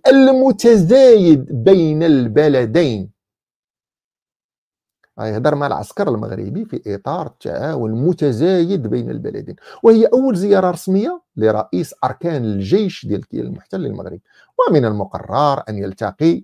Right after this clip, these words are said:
الجنرال كوخافي خلال زيارته التي تستغرق ثلاثة أيام بالوزير المغربي المنتدب المكلف بالدفاع عبد اللطيف لودي والفريق بالخير الفاروق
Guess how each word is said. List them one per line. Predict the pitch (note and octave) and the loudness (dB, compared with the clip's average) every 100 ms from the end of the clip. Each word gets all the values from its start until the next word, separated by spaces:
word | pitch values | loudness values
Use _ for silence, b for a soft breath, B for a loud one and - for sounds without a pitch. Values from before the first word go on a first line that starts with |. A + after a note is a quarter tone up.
| - | 2
الجنرال | D3+ B2 A2 C#3 B2+ B2 A2+ B2+ A#2 G#2 F#2 - _ _ _ _ _ | 4 4 4 4 4 2 4 6 6 4 0 -8 _ _ _ _ _
كوخافي | - F#3 - A#2 G#2 F#3 - | 4 4 4 -4 -2 -4 -4
خلال | - G#2+ G2 G2+ G2 | -4 -4 -4 -6 -6
زيارته | G2 G2+ G#2+ - A2+ | -6 -6 -6 -6 -6
التي | A2 - | -8 -10
تستغرق | - - A#2 G#2+ A2 G#2+ | -20 -16 -10 -8 -8 -8
ثلاثة | G#2 G#2+ D3+ D3+ - A2+ | -10 -6 -6 -6 -10 -6
أيام | A#2+ F#3 C#3 | -4 -4 -2
بالوزير | B2+ A#2+ A#2 G3+ | 2 2 2 0
المغربي | C3+ G#2+ G#2+ G#2 | 0 -2 -2 -2
المنتدب | G2+ G#2 - G#2 G#2 | -6 -8 -8 -6 -6
المكلف | A2 F#2+ G#2+ G2 | -8 -12 -12 -12
بالدفاع | F#2 F#2+ G#2 G#2+ F#3+ - _ _ _ - | -12 -10 -8 -4 -4 -4 _ _ _ -12
عبد | F#2 | -8
اللطيف | G2 G2 G2 E3+ E3+ _ - | -4 -2 -2 -4 -6 _ -8
لودي | G2 C3+ F#2+ G2 F#2+ | -2 0 0 -2 -4
والفريق | A3 - C#3 C3 F#3 F#2+ | -6 -6 -6 -6 -8 -8
بالخير | G2 F#2 - F#3 F3+ - | -8 -8 -8 -8 -8 -10
الفاروق | B2 G2+ G2 E3 | -6 -4 -2 -4